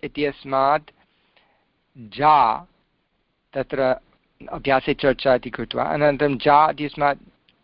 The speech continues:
अ, ज, ह्रस्वस्य, इदानीं सूत्रत्रयम्, अ, अ, मया उक्तमस्ति, किन्तु न अवगच्छति चेत् चिन्ता नास्ति, त्यजतु, इदानीम् अग्रे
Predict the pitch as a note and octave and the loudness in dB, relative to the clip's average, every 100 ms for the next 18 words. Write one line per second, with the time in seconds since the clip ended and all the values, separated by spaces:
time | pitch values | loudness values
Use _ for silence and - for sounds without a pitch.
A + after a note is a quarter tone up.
0 | _ _ _ D3+ C3 B2 F#2+ - C3+ - | _ _ _ -2 -2 -2 -4 0 0 0
1 | _ _ _ _ - D3+ - C3+ - A2+ | _ _ _ _ -4 -4 -2 -6 -6 -8
2 | C3 - B2 E3+ F3 E3+ E3 - E3+ F#3 | -6 -4 -2 0 2 2 0 -2 -2 -2
3 | D#3 D#3+ E3+ D#3+ - - - - - - | -2 2 2 2 -2 -4 -6 -6 -6 -8
4 | _ - A#3+ D3+ C#3 C#3+ - B2 - - | _ -14 0 2 2 0 -4 -6 -6 -14
5 | - - - - - D#3 F3 D3 B2+ B2+ | -20 -20 -20 -20 -6 0 2 2 0 2
6 | D#3 F3 F3 F3+ F#3 F3+ D#3+ F#3+ F#3+ F#3 | 4 4 4 2 -2 -4 -4 -2 -2 -2
7 | _ - A3 G3+ E3 C3 - G#2+ _ _ | _ -4 0 2 2 0 -6 -18 _ _
8 | _ D#3 C#3+ D3+ A#2 - - C#3 D3 D3 | _ -2 0 -2 -6 -10 -6 0 2 2
9 | D#3 D3+ D3+ | 2 2 -2